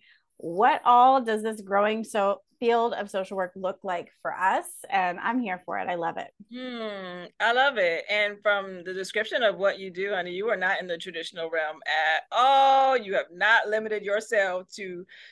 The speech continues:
Speaker 2: you know, the traditional roles that we think about for social work, which I think is cool 'cause you give us some new ideas of what it could look like, right? So can you tell us about your work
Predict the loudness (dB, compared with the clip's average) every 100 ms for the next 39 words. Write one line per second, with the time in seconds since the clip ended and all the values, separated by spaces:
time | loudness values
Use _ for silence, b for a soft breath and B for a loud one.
0 | B -4 -4 -4 -6 -8 -4 -4 -2 0
1 | -2 -4 -8 -10 -8 0 0 0 -6 -8
2 | -4 -2 -2 -4 -10 -8 -8 -10 -8 -4
3 | -4 -4 -10 -8 -8 -10 -12 -14 -10 -10
4 | -8 -12 -12 -8 -6 -4 -6 -10 _ b
5 | b _ -4 -4 -4 -4 0 2 2 -2
6 | 0 0 0 -4 -2 -2 -6 -4 -4 -4
7 | -12 -14 -14 -14 -14 -6 0 0 -2 -2
8 | 2 2 -2 b b _ -6 -4 -6 -4
9 | 2 4 4 4 4 4 4 2 2 0